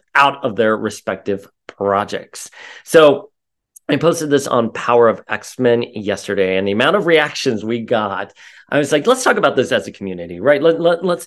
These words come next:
air out all of our feels," because we are major Elizabeth Olsen as Wanda stands here at Power of X-Men. And I always say this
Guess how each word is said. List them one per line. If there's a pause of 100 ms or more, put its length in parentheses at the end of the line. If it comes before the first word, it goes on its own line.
air
out
all
of
our
feels,"
because
we
are
major (320)
Elizabeth
Olsen
as
Wanda
stands
here (260)
at
Power
of
X-Men. (320)
And (120)
I
always
say
this